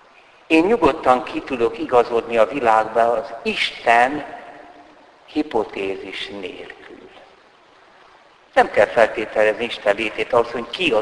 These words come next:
igazodjak a világba. Na most, testvérek, ez egy olyan félelmetes mondat, mert abban a városban hangzott el,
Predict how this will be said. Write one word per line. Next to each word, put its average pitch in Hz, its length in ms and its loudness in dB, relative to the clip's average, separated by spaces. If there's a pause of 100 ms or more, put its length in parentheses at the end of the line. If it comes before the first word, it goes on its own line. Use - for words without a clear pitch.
(140)
igazodjak 110 580 -2
a 107 60 -2
világba. 101 440 -8 (520)
Na 277 80 0
most, - 180 -10 (320)
testvérek, 131 500 0
ez 113 140 -10
egy 113 220 -8
olyan 156 320 -2
félelmetes 113 1000 0
mondat, 98 560 -4
mert - 220 0
abban 196 420 6
a 113 120 6
városban 120 680 2
hangzott 113 560 -4
el, 131 340 6